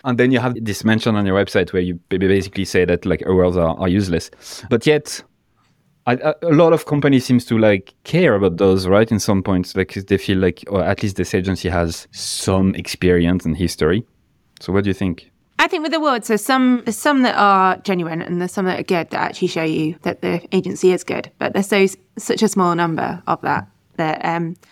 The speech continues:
Speaker 2: a lot of awards you just pay for. They're a sponsorship thing. You sign up, you have,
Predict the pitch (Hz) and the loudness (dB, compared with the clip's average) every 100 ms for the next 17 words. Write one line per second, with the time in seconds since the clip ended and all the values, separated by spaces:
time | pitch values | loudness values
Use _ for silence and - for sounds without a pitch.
0 | _ _ - 202 220 196 185 175 170 175 | _ _ 0 2 2 2 0 2 0 0
1 | 180 165 156 160 156 160 147 151 - 160 | -2 -4 -6 -6 -6 -4 -6 -6 -8 -6
2 | 156 175 185 - 180 - 165 160 160 160 | -6 -6 -8 -6 -8 -6 -6 -4 -4 -4
3 | 160 _ _ _ _ _ 262 254 240 233 | -6 _ _ _ _ _ 0 0 2 0
4 | 226 214 202 196 190 190 185 185 | 0 2 4 4 2 2 0 -2